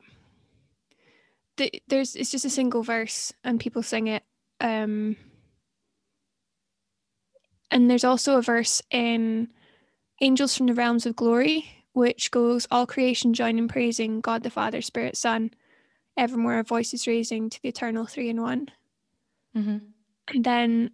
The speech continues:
Speaker 1: I think the last verse of "Facing a Task Unfinished" is, it, it refers to all three members of the Trinity and the different roles that they play.
Speaker 2: Yeah. Yeah, so some good ones.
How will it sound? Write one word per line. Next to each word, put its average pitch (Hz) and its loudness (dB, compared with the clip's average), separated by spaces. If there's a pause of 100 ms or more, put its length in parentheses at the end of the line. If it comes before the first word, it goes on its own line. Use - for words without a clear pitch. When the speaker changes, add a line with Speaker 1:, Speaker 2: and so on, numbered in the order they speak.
(200)
Speaker 1:
I - -8
think 277 -2
the 285 0
last 247 0
verse 269 -2
of 254 -6
"Facing 254 -4
a 247 -4
Task 254 -6
Unfinished" 247 -2
is, 233 -8 (880)
it, 240 -2
it 247 4
refers 247 0
to - -2
all 233 0
three 233 -2
members 233 0
of 233 -8
the 247 -10
Trinity 233 -4
and 220 -4
the 220 -6
different 247 -8
roles 226 -6
that - -14
they 262 -8
play. 254 -10 (300)
Speaker 2:
Yeah. 190 -8 (1040)
Yeah, 247 0 (120)
so 277 0
some 285 -2
good 285 0
ones. 190 -2